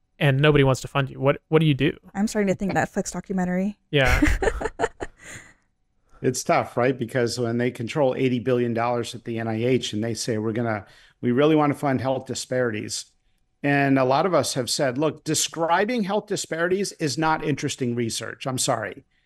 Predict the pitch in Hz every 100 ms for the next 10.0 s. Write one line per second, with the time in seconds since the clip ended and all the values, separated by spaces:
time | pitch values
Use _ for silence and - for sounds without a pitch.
0 | _ _ _ _ _ _ - 302 - -
1 | 180 135 139 135 143 - - 117 107 110
2 | 113 104 - _ - 170 123 107 131 117
3 | 107 104 120 - - - - _ _ _
4 | _ 170 175 196 185 185 - 160 - 151
5 | 160 156 143 - 202 202 110 - 151 -
6 | 190 165 156 160 135 131 156 139 - -
7 | 175 185 117 110 117 123 123 113 151 147
8 | 135 113 117 104 143 165 214 220 135 147
9 | 117 117 113 - 139 135 123 - -